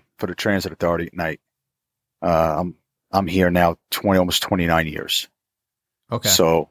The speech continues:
Speaker 1: before, before this, I was working for another bus company. I was working for, uh, uh, doing school buses and coaches, uh, which is really, I back up even further, which is funny 'cause when I first went to Lincoln Tech a hundred years ago,
Speaker 2: <laughs>
Speaker 1: again, 'cause I'm, 'cause I'm older than dirt. Um,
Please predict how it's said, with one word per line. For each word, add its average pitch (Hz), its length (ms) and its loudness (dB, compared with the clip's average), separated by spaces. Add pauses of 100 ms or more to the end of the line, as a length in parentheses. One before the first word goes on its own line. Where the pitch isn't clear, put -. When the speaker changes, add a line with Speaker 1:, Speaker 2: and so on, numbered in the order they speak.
Speaker 1:
before, 104 380 2
before 104 400 2
this, 120 280 4
I 104 60 4
was 104 140 -2
working 107 260 -6
for 104 180 -4
another 98 300 2
bus 82 260 -4
company. 78 420 -12
I 82 40 -6
was 82 160 -10
working 82 240 -10
for, 78 360 -8
uh, 76 220 -2
uh, 80 120 -10 (120)
doing 85 160 -6
school 98 260 2
buses 85 360 2
and 82 180 -4
coaches, 80 600 -2 (680)
uh, 80 240 -2
which 95 220 -2
is 110 100 0
really, 110 220 4
I 98 100 -4 (120)
back 107 200 2
up 107 100 0
even 101 160 -2
further, 110 320 2
which 92 160 -8
is - 120 -4
funny 101 200 2
'cause - 180 -8
when 92 100 -2
I 82 60 0
first 95 280 0
went 98 120 -4
to 92 80 -4
Lincoln 92 280 -4
Tech 107 320 0 (200)
a - 40 -12
hundred 95 500 -2
years 95 260 2
ago, 85 320 2 (280)
Speaker 2:
<laughs> - 460 -8
Speaker 1:
again, 92 240 0
'cause - 220 -2
I'm, 90 100 -6
'cause - 260 -2
I'm 101 80 0
older 101 160 4
than 127 140 2
dirt. 101 240 2 (560)
Um, 104 460 2